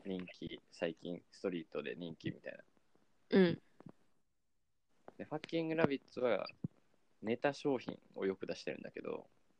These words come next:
Speaker 2: そうだね。
Speaker 1: あの、エッチっていうネタのシャツがあって、
Speaker 2: <laughs>
Speaker 1: あの、グッチ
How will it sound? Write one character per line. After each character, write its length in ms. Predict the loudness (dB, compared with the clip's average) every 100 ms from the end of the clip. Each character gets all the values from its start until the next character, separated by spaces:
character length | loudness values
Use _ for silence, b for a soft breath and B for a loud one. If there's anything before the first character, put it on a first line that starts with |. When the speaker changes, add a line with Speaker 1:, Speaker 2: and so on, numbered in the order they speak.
| -20 0
Speaker 2:
そ 140 | 6
う 120 | 6
だ 80 | 6
ね。 220 | -2 -2 -4 -12 -16 -16 _ _ _ _ _ _ _ _ _ -20 -20 _ -20 _ -20
Speaker 1:
あ 40 | -20 -20 -20 -20
の、 140 | -18 -18 -20 _ _ -20 -20 _ _ _
エ 60 | 2
ッ 60 | 2 _
チ 100 | -12
っ 320 | -12 _ _
て 80 | -4
い 240 | -2 -2 -6
う 80 | -10 -20 -20 _ _ _ -20 -20 _
ネ 160 | -6 -2
タ 140 | -2
の 340 | -2 -4 -10 -16 _ _ _ -20 _ _ -20 -20 -20 _
シ 120 | -6
ャ 80 | -4
ツ 200 | -4 -6 -14 -20 -4
が 80 | -2
あ 180 | -2 6
っ 20 |
て、 220 | 10 10
Speaker 2:
<laughs> 140 | 8 -8 -20 B B _ -20 b b b _ _ _ _ _ _ -6
Speaker 1:
あ 40 |
の、 100 | -4
グ 140 | 0 0
ッ 60 | 0 -10
チ 260 | -6 -6